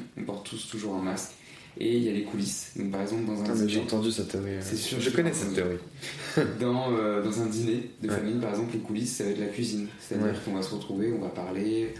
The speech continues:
Speaker 1: on va pouvoir faire tomber le masque. Et, euh, on a un public et on est toujours en représentation.
Speaker 2: Mm.
Speaker 1: Alors après, t'as des rôles plus ou moins avancés, t'as le rôle du leader, t'as le rôle de celui qui se met en avant, et cetera. Et quand tu rentres chez toi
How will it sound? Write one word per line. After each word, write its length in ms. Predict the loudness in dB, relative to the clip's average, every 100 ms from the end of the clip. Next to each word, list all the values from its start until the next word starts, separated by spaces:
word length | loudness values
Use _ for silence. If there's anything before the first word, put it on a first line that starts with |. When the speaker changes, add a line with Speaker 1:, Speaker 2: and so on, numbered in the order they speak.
| -8
Speaker 1:
on 60 | -4
va 60 | -2
pouvoir 260 | -2 -4
faire 140 | -4 -4
tomber 200 | 0 0
le 40 |
masque. 300 | 2 0 -2 -8 -16 -16 -16 -2
Et, 300 | 2 4 2
euh, 640 | 2 0 2 2 2 2 0 0 0
on 100 | 2 0
a 20 |
un 80 | 0
public 520 | -2 -2 0 0 0
et 40 |
on 80 | 2
est 120 | 2
toujours 240 | 2 0 0
en 60 | 0
représentation. 500 | 0 0 0 -2 -4 -6 -4
Speaker 2:
Mm. 40 | -2 0
Speaker 1:
Alors 140 | 0
après, 140 | 0
t'as 100 | 0
des 100 | 2
rôles 220 | 0 0 -2
plus 180 | -2
ou 40 | 0
moins 220 | 0 0
avancés, 400 | 0 0 0 0
t'as 80 | -2
le 80 | -2
rôle 160 | -2 0
du 100 | 0
leader, 480 | 0 2 0 0 -4
t'as 60 |
le 60 | -4
rôle 160 | -2 -2
de 40 | -2
celui 220 | -2 -4
qui 80 | -4
se 80 | -2
met 40 | 0
en 40 |
avant, 220 | 0 -2
et 20 |
cetera. 360 | -6 -10 -10 -10 -10 -16 -18 -6
Et 100 | -2
quand 160 | 0 0
tu 140 | 0 0
rentres 300 | 2 0 0
chez 140 | 0
toi 480 | 0 0 0 -4 -12